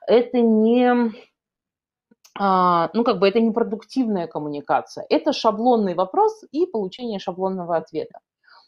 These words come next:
С людьми надо разговаривать. Когда люди г-, когда там вот педагоги и журналисты, и редакторы, и маркетологи говорят:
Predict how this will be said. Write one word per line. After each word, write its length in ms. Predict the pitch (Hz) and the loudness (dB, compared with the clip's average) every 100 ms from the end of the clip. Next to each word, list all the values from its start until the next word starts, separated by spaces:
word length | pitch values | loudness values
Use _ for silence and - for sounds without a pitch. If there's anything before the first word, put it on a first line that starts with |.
| _ _ _ _ _ | _ _ _ _ _
С 100 | - | -2
людьми 380 | 240 196 233 294 | 0 4 6 6
надо 280 | 220 233 208 | 4 2 -2
разговаривать. 680 | 190 185 185 208 269 - _ _ _ _ | -4 -4 0 2 0 -6 _ _ _ _
Когда 400 | 190 180 233 294 | -12 -2 2 2
люди 280 | 269 262 233 | 2 -4 -6
г-, 320 | - 202 151 | -4 -4 -4
когда 340 | 214 190 240 | -6 0 0
там 260 | 247 214 185 | 0 -2 -6
вот 140 | 190 - | -10 -14
педагоги 560 | - 196 196 277 214 208 | -4 -2 0 0 -2 -8
и 140 | 190 | -8
журналисты, 580 | 175 190 196 226 233 196 | -8 -4 -4 -4 -6 -6
и 60 | 185 | -4
редакторы, 500 | 165 190 185 156 160 | 0 0 0 -6 -4
и 20 | |
маркетологи 680 | 185 185 196 226 196 170 143 | -4 -6 -2 2 2 0 -8
говорят: 340 | 143 143 | -6 -6